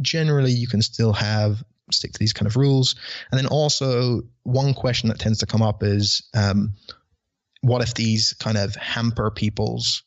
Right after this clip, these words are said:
compliance to the m-, more important fundamentals around nutrition, right? The types of food they're eating, um, how much anxiety they have around food rules now, um, the practicalities of fitting it into their schedule. All those things are really super important.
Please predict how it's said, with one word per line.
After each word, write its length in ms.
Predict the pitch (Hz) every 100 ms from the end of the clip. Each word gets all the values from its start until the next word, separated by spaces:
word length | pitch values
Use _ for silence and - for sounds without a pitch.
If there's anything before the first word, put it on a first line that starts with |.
| _
compliance 680 | - 107 - 107 107 104 -
to 280 | - 107 104
the 120 | 104
m-, 260 | 104 - 104
more 280 | 110 107 113
important 400 | 107 - 104 -
fundamentals 680 | - 104 101 107 107 107 113
around 220 | 104 98
nutrition, 500 | 98 - - - -
right? 180 | 117 113
The 80 | 113
types 340 | - 107 -
of 80 | 107
food 220 | - 107
they're 120 | 104 104
eating, 440 | 104 104 104 104 - - - - -
um, 460 | 110 101 101 104 -
how 140 | -
much 180 | 113 -
anxiety 540 | 113 107 104 107 104 107
they 100 | 107
have 180 | 104
around 320 | 107 104 107 107
food 340 | - 110 113
rules 440 | 113 110 110 107
now, 460 | 110 110 107 107 104 - - - -
um, 560 | 104 101 110 113 107 - _
the 440 | 113 110 110 107 -
practicalities 720 | - 120 - 110 113 110 107
of 80 | 104
fitting 240 | - 110 110
it 100 | 110
into 140 | 110
their 100 | 110
schedule. 600 | - 104 104 107 104 -
All 140 | 135 151
those 180 | 143
things 200 | - 123
are 80 | 117
really 280 | 113 110 113
super 320 | - 107 110
important. 520 | 98 - 135 131 127